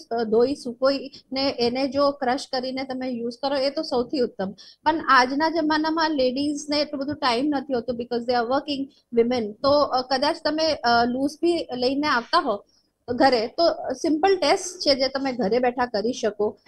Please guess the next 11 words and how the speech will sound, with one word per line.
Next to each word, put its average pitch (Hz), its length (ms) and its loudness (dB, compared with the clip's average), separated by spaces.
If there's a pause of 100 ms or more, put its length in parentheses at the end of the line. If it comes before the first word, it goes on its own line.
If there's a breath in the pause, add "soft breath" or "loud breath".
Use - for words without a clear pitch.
(180)
અ, 226 380 6
એક - 220 0 (200)
ઉદાહરણ 320 420 4
આપવા 285 260 0
માંગુ 226 320 -4
છું 269 220 -6
કે 254 160 -8
ઘરે 233 260 -2
તમે 277 260 -2
લાવ્યા 226 420 2
પછી 254 680 -2